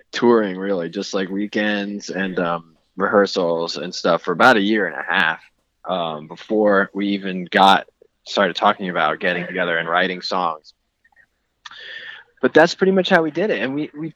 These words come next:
we took our time. We said, "Okay, well, we're gonna have a few writing sessions and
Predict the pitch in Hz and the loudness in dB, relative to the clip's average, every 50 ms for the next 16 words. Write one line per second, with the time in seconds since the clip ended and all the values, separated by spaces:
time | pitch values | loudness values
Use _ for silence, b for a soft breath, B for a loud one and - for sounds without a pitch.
0 | _ - 156 156 - 190 180 190 180 160 - 156 143 151 160 156 143 127 113 - | _ -10 -10 -6 -2 -2 0 0 0 0 0 -2 0 2 2 2 0 -2 -6 -10
1 | _ _ _ 110 - _ _ _ _ _ _ 131 139 139 - 151 151 147 151 156 | _ _ _ -20 -20 _ _ _ _ _ _ -6 -6 -4 0 2 4 4 4 4
2 | 226 - 202 185 185 156 151 170 175 160 - _ _ _ _ _ _ b b b | 2 2 2 0 2 2 0 0 0 0 -2 _ _ _ _ _ _ b b b
3 | b b b - 165 190 233 233 208 165 165 180 170 175 170 - 180 190 190 165 | b b b -6 -4 -2 0 0 -2 -2 0 0 -2 -2 -2 -8 -6 -2 0 2
4 | 151 151 151 147 - - 147 143 147 - 180 170 190 190 180 - - - _ _ | 2 2 0 -4 -6 -6 -6 -4 -4 -6 -8 -10 -10 -10 -14 -16 -18 -20 _ _
5 | _ - - 156 156 151 151 151 151 147 147 147 151 143 135 117 | _ -8 -6 -2 -2 0 0 0 -2 -2 -2 -4 -4 -6 -8 -12